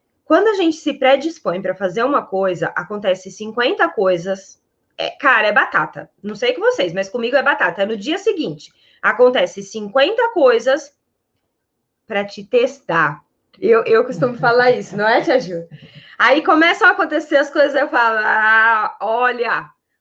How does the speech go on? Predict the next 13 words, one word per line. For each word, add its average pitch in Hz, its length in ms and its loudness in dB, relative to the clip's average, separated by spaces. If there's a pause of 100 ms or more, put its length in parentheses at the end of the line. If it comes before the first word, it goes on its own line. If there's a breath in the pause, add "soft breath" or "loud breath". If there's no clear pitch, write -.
(120)
o 247 160 -12
cosmo 254 640 -2
querendo 254 460 0
me 262 160 -8
testar, 185 580 -4 (360)
se - 180 -4
eu 226 120 2
vou 240 240 -4
me 254 140 -6
manter 247 460 -6
focada 220 540 -4
ou 277 60 -4
não." 196 240 -10